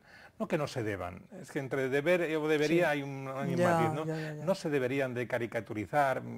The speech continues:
Speaker 1: y dejar estar ahí para,
Speaker 2: Mm.
Speaker 1: por aquello de la libre creencia de todo el mundo. ¿Crees que hay una barrera, un límite, cosas que no se deberían tocar o no hay,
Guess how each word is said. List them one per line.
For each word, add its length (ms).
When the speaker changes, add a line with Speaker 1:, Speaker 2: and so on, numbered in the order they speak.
Speaker 1:
y 80
dejar 300
estar 280
ahí 300
para, 400
Speaker 2:
Mm. 200
Speaker 1:
por 120
aquello 260
de 100
la 100
libre 280
creencia 380
de 100
todo 200
el 80
mundo. 260
¿Crees 180
que 120
hay 40
una 140
barrera, 360
un 140
límite, 340
cosas 280
que 80
no 60
se 80
deberían 200
tocar 240
o 120
no 300
hay, 320